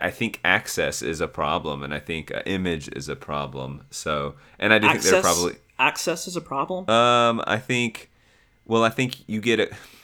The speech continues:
Speaker 2: Is it access because of location or access because of price? I mean, if you tell me that tickets are ninety-five dollars, I can understand people not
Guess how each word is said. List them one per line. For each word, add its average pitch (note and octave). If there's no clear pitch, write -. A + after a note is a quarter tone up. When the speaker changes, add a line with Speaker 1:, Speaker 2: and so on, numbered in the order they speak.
Speaker 2:
Is D3+
it D3+
access E3+
because D3+
of A#2+
location D#3
or C3
access C3
because B2+
of A2
price? C#3
I C3+
mean, C3+
if C3+
you D3+
tell E3
me C#3
that B2
tickets D3
are C#3
ninety-five A#2+
dollars, C3
I -
can C3+
understand B2+
people B2+
not A2+